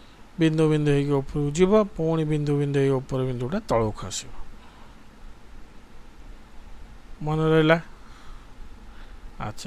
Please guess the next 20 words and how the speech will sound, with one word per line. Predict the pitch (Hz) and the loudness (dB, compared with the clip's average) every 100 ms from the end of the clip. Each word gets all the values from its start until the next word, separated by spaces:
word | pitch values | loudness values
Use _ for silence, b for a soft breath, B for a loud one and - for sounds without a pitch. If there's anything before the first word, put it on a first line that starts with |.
| 123 | -2
ଏଟାକୁ | 151 147 | 0 0
କ'ଣ | 160 160 | 2 2
କୁହାଯାଏ? | 160 156 165 330 - - | 4 4 4 2 -2 -10
ପରିଚଳନ। | - 143 175 403 - - - - - - - - 110 98 92 104 - B B B B B B B B - - - - - - - - - - - - - - - - | -2 4 6 4 0 -12 -12 -12 -12 -14 -6 0 0 0 -4 -8 -12 B B B B B B B B -16 -16 -14 -12 -10 -12 -18 -20 -18 -14 -10 -10 -12 -14 -10 2
ଏବେ | 160 151 170 | 2 6 6
ଆମେ | 170 170 | 6 6
ଜାଣିବା | 160 160 165 | 6 6 2
କ'ଣ | 160 156 156 170 190 - - | 2 -2 -2 -4 -6 -10 -8
ନା, | 170 139 | -6 -4
କାହାକୁ | 147 131 156 | 0 4 2
କୁହାଯାଏ? | 151 147 160 | 2 0 0
ବିକିରଣ। | 175 139 - - 98 107 - - - - - - - - - - - - B B B - - | 0 -2 -4 -4 -4 -6 -10 -12 -16 -18 -18 -20 -16 -14 -14 -14 -20 -20 B B B -18 -12
ଟିକେ | 165 - 165 | -10 -2 -2
ଖାଲି | 147 147 | 0 0
ହିଣ୍ଟସ୍ | 143 156 147 | 2 0 0
ଦେବା। | 160 165 185 - | 0 0 -2 -8
ବିକିରଣ | 151 - 160 156 | -10 -8 -6 -6
କ'ଣ | 160 | -8
ନା, | 175 | -8
ସୂର୍ଯ୍ୟଠାରୁ | 175 - 147 143 160 147 160 | -8 -8 -8 -4 -4 -4 -6